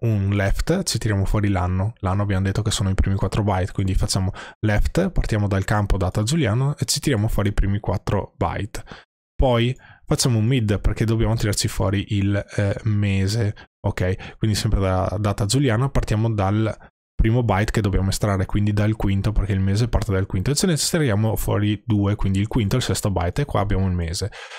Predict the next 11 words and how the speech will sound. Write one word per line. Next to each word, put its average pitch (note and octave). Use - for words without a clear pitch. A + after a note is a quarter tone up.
Poi F#3+
si F3
può C3+
fare G#2+
la G2
stessa A2
cosa A#2
col, G2+
eh, G2
eh, F#2
con G2